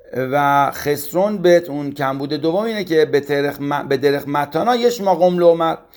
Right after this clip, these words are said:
وقتی که هدیه بدن به کسی، این، اه، یک موضوع جدیدیه و فقط پینخاس می‌تونه این رو داشته باشه و نه بچه‌هاش. مشه اینکه در حالی که اگر درخ مخیلا با، به خاطر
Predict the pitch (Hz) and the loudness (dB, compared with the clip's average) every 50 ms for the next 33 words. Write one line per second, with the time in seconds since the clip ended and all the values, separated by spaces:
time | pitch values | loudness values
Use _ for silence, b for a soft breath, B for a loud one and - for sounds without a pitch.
0 | B B B B B - 127 120 - - 143 98 151 139 135 139 151 147 123 135 | B B B B B -4 -4 -4 -4 -8 -10 -6 -4 -2 -2 0 -2 -2 -4 0
1 | 170 220 240 226 202 180 175 170 160 156 156 151 - 160 165 160 - - 202 202 | 2 4 4 4 4 2 0 0 0 -2 -4 -6 -6 -6 -8 -8 -8 -8 -8 -8
2 | 202 165 175 170 170 170 175 b b b b b b b b - 123 127 127 127 | -6 -4 -4 -6 -6 -8 -12 b b b b b b b b -4 -2 -2 0 0
3 | 127 127 127 127 123 123 147 147 147 - 143 139 131 131 120 110 143 151 151 123 | 0 0 -2 -2 -2 -2 -2 -4 -4 -4 -4 -4 -4 -4 -4 -4 0 0 0 0
4 | 101 123 - 139 139 139 175 214 196 226 220 226 240 240 320 B B B _ _ | 2 4 4 4 4 2 -2 -8 -8 -2 4 4 6 4 4 B B B _ _
5 | - 117 123 120 - - 160 170 202 208 202 208 - - 156 160 151 139 - 226 | 0 2 2 2 2 0 0 2 2 0 0 0 -2 -4 -2 -2 -2 2 2 2
6 | 233 233 - 165 151 - - 139 139 139 135 135 131 131 123 120 127 123 - - | 2 2 -2 -6 -6 -6 -6 -6 -6 -6 -6 -2 0 0 2 2 0 -2 -2 -4
7 | 131 120 120 120 - 135 147 165 180 190 180 156 131 120 - - 123 117 113 - | -2 -2 -2 -2 -4 -2 -2 0 2 4 4 4 2 2 0 -4 -6 -6 -8 -10
8 | b b b b b _ 123 135 143 143 127 - - 127 123 135 156 165 - 202 | b b b b b _ -4 -2 -2 -2 -2 -4 -6 -8 -8 -8 -8 -4 -4 -4
9 | 202 196 180 156 131 120 110 104 127 147 165 160 185 175 151 139 131 139 131 123 | -4 -2 0 0 0 0 0 -2 -4 -6 -4 -2 -2 -2 0 0 0 0 0 0
10 | 110 110 117 127 123 123 127 123 - 127 127 131 127 127 127 107 - - 131 139 | -2 0 0 2 2 2 0 -2 -2 -4 -4 -4 -2 -4 -4 -6 -6 -8 -4 0
11 | 156 175 175 147 127 135 131 120 - 131 123 - 123 127 123 - 131 131 131 127 | 4 4 4 4 4 0 0 0 0 -2 -2 -2 -2 -4 -2 -2 -2 0 0 0